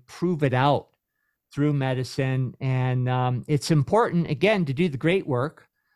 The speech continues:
Uh, I, for whatever reason, uh, chose a vocation of medicine. Well, I know the reason.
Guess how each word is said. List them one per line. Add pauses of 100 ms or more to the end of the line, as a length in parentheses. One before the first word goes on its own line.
(280)
Uh,
I,
for
whatever
reason,
uh,
chose
a
vocation
of
medicine.
Well,
I
know
the
reason.